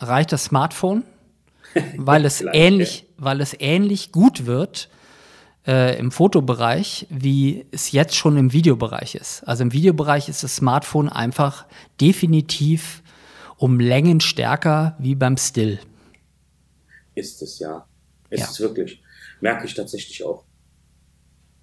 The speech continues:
Speaker 2: Man muss nur, s-, finde ich, sehr gut aufpassen, dass das Licht stimmt, ne? Der, der Einfluss im Smartphone ist durch das Licht, finde ich, in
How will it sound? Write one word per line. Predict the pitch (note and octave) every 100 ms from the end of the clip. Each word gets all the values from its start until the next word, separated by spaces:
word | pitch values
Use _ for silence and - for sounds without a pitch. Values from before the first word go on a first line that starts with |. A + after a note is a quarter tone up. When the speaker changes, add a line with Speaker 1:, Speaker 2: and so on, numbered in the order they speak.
| _ _
Speaker 2:
Man | A2+ B2
muss | D3 C3+
nur, | E3+ F3
s-, | - - - - -
finde | C#3 B2
ich, | - - -
sehr | D3 D3
gut | C3 C#3
aufpassen, | - B2 - A#2+ - G2+
dass | -
das | G2+ G2+
Licht | G2 -
stimmt, | - D2 C2+ -
ne? | - _ _ _ _ _ _ -
Der, | G2+
der | F#2+ A2
Einfluss | B2 C#3+ C#3 C3
im | A#2
Smartphone | - A#2 B2+ - C3 B2+
ist | - -
durch | A2
das | G#2+ -
Licht, | A#2 - _ _
finde | _ G#2+ -
ich, | G#3+ - - _ _ - -
in | A2+ - -